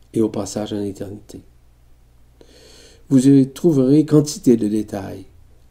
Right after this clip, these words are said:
afin de vous préparer à plusieurs niveaux en vue de ce grand événement. Ainsi, vous pouvez accéder à toutes ces capsules transitionnelles sur la Presse Galactique,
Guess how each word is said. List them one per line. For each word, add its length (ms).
afin 320
de 100
vous 160
préparer 560
à 80
plusieurs 520
niveaux 360
en 160
vue 200
de 120
ce 180
grand 300
événement. 360
Ainsi, 380
vous 120
pouvez 420
accéder 680
à 100
toutes 300
ces 120
capsules 500
transitionnelles 880
sur 200
la 100
Presse 300
Galactique, 460